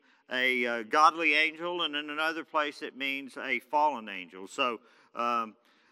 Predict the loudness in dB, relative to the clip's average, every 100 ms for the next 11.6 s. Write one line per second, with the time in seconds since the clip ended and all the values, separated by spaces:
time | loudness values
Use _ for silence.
0 | _ -6 -2 -2 4 4 4 0 -2 -6
1 | 0 2 2 -2 -6 -4 -4 -4 -4 -4
2 | -2 -4 -4 -6 -8 -8 -4 -4 -4 -6
3 | -6 0 0 0 -4 -6 -6 -10 -2 0
4 | 0 -2 -2 0 -2 -2 -2 -6 -6 -8
5 | -6 -6 -8 -10 -10 -10 -8 -2 0 -2
6 | -4 -8 -8 -8 -18 _ _ _ -8 -6
7 | -6 -10 -6 -4 -4 -8 -8 -8 -8 -8
8 | -8 -8 _ -10 -10 -6 -8 -8 -2 0
9 | 0 -2 -8 -8 -8 -8 -10 -8 -2 -2
10 | -2 -8 _ _ _ -4 -2 -2 -4 -8
11 | -8 -6 -2 -4 -4